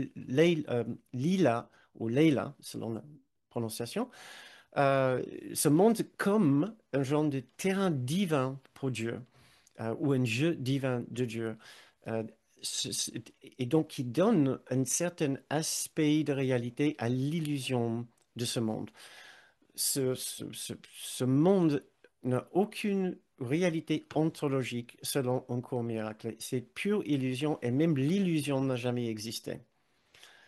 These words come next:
Et nous, notre, notre apprentissage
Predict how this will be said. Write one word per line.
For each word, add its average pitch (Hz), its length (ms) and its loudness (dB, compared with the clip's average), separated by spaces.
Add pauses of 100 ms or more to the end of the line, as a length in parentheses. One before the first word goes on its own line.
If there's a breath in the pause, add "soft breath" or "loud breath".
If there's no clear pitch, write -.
(600 soft breath)
Et 110 140 0 (140)
nous, 127 380 2 (720)
notre, 127 360 -2 (960)
notre 147 240 2
apprentissage 135 1080 -2